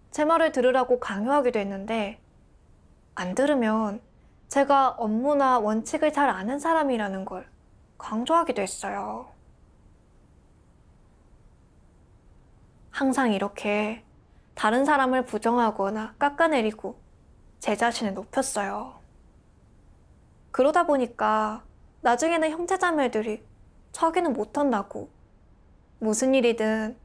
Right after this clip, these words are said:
저보다는 생각이 깊지 못하다고 생각해서 일만 생기면 저한테 물어보게 돼버렸어요.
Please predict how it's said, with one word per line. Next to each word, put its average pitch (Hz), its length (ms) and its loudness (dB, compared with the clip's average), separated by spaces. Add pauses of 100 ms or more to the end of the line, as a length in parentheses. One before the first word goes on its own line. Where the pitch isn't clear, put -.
(200)
저보다는 311 480 2
생각이 330 300 0
깊지 - 260 -8
못하다고 302 560 0
생각해서 220 800 -6 (960)
일만 269 360 2
생기면 233 600 0
저한테 208 360 -2
물어보게 262 400 2
돼버렸어요. 214 880 -6